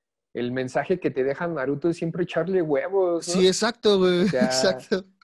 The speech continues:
Speaker 1: e-, ese güey, o sea,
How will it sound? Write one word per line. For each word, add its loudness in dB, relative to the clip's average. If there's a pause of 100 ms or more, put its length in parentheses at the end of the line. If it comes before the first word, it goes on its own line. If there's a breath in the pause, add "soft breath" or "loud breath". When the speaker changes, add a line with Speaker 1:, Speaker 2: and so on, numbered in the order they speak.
(1120 loud breath)
Speaker 1:
e-, -8 (580)
ese 0
güey, -2
o -2
sea, -4